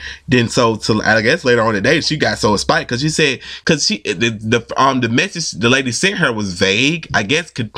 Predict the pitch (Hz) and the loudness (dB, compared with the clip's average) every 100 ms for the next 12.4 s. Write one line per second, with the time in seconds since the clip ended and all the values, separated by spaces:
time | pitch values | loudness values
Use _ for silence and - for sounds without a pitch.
0 | - - - 120 160 151 131 117 113 117 | -12 -8 -2 0 0 0 -2 0 0 0
1 | 107 104 110 107 104 107 92 78 98 95 | -2 -2 0 0 2 2 2 2 2 2
2 | - 113 98 95 151 135 104 104 98 127 | 2 0 0 -2 -4 -2 0 2 4 4
3 | 113 113 113 107 107 107 101 104 104 98 | 4 4 4 2 2 4 4 4 2 2
4 | 104 98 101 120 104 92 90 - - - | 2 2 0 2 2 0 -4 -14 -20 -12
5 | - 117 113 110 117 - 98 110 120 123 | -2 0 2 0 0 0 2 6 6 6
6 | 123 120 117 120 104 98 147 220 160 104 | 2 2 2 2 0 0 0 0 -2 -4
7 | 85 87 - - 120 127 113 117 113 113 | -6 -8 -10 0 2 4 2 2 2 2
8 | 95 101 202 - 95 - - - - 233 | 2 2 0 -2 -8 -6 -8 -8 -2 0
9 | 185 180 143 156 156 139 156 185 120 170 | 2 0 -2 -2 -2 -2 0 -2 0 -2
10 | 202 - 110 110 104 113 - - - - | -2 0 2 4 4 2 -4 -12 -8 -2
11 | - 208 190 151 151 143 - 170 208 - | 0 2 0 0 -2 -2 -2 0 0 0
12 | 123 98 85 | -2 0 -2